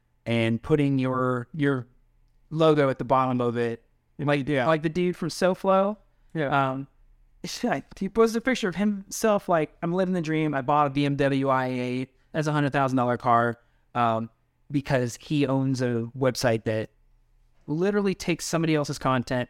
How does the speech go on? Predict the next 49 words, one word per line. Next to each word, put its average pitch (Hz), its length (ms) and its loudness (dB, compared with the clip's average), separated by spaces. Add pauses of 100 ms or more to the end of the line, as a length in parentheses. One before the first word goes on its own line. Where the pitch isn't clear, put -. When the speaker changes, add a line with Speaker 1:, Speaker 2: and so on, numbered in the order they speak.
(140)
Speaker 1:
puts - 240 -6
his 131 420 -4 (220)
logo 127 360 2
on 110 220 -2
it, 113 200 -6 (260)
and 127 60 0
I'm 127 40 2
sure 135 260 2
that 123 80 0
it's 113 140 -4
gonna 117 160 -2
cause 110 220 0
a 113 40 -8
whole 120 140 -2
bunch 113 140 -2
of - 80 -12
problems 113 240 -2
later 113 240 -6
on. 117 240 -6
But - 260 2 (640)
he's 175 300 -4
making 151 240 0
a 113 60 -2
ton 123 200 -4
of 113 60 0
money 110 220 -4
doing 151 300 -2
it. - 100 -16 (420)
Like, 120 340 -2 (560)
a 131 140 4 (160)
ton 151 440 0
of 120 200 -6
money 110 260 -2
doing 101 160 -8
it. - 140 -18 (1120)
You 208 120 -2
can't - 440 -2
plan 262 360 0
for - 160 -4
that. - 200 -12
Speaker 2:
How 175 220 0
Speaker 1:
Ten 240 80 2
years 277 240 2
ago, 214 260 2
you 214 180 -2
would, 214 140 0 (280)
you 233 120 0
would 269 160 -2
think 233 320 -2